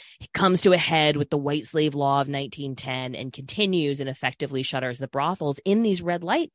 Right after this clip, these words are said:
districts that had been operating mostly unscathed for decades, right? Think of Storyville, right? Uh, you know, we've done episodes on the red light districts in Lexington, Kentucky, and Chicago,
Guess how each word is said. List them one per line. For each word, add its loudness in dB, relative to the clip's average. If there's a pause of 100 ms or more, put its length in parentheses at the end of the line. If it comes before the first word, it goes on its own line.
(100)
districts -6 (360)
that 4
had 6
been 4
operating 4 (300)
mostly 2
unscathed -2 (260)
for 2
decades, 0
right? 2
Think 0
of 0 (140)
Storyville, 4
right? -2
Uh, 0 (260)
you -2
know, 4
we've 4
done 6
episodes 2
on -2
the 0
red -2
light 2
districts 0
in -2
Lexington, -6
Kentucky, -2
and -6
Chicago, 2